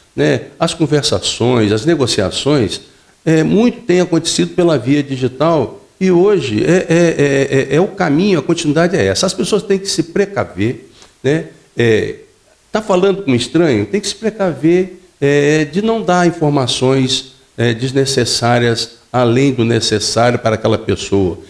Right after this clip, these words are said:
Às vezes as pessoas saem conversando, falando muito, confia no interlocutor e acaba passando até senhas, né, do seu banco, acaba passando informações pessoais,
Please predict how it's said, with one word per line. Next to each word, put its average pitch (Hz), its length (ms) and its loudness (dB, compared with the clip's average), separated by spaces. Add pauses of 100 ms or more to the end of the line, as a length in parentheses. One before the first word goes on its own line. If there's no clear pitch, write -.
(120)
Às 131 180 -2
vezes 175 140 2
as 170 100 -2
pessoas 160 360 -2
saem 160 180 0
conversando, 147 520 -2
falando 135 360 0
muito, 165 360 0 (320)
confia 196 560 2
no 175 120 2
interlocutor 139 880 0 (220)
e 208 60 0
acaba 190 280 0
passando 170 600 -2
até 214 240 0
senhas, 180 880 -2 (280)
né, 156 360 0 (240)
do 113 120 -14
seu 113 200 -2
banco, 147 440 0
acaba 151 360 -2
passando 139 420 -2
informações 127 560 -4
pessoais, 113 880 -2